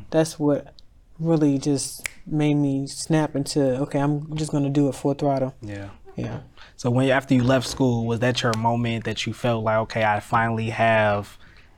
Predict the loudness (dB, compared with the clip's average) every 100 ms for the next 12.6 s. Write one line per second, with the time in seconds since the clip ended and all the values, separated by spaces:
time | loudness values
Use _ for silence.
0 | -20 -6 2 4 6 6 6 4 4 2
1 | 2 2 4 4 4 4 4 2 2 0
2 | 0 -2 -6 -6 -2 2 4 2 0 -6
3 | -4 -2 0 0 0 0 0 0 -2 0
4 | 0 2 -2 -2 -4 -2 -2 -4 0 4
5 | 4 4 0 -4 -4 -4 -4 -4 -4 -2
6 | 0 0 2 2 0 -2 -4 -2 -4 -4
7 | -8 -20 -20 -8 -6 -6 -8 -20 -20 -20
8 | -20 -6 0 4 4 2 2 2 2 0
9 | 0 0 4 4 6 4 2 -4 -14 -16
10 | -4 -2 2 2 2 4 4 4 -2 -4
11 | -2 2 4 4 4 2 2 0 0 -2
12 | -2 -4 -4 -4 -4 -6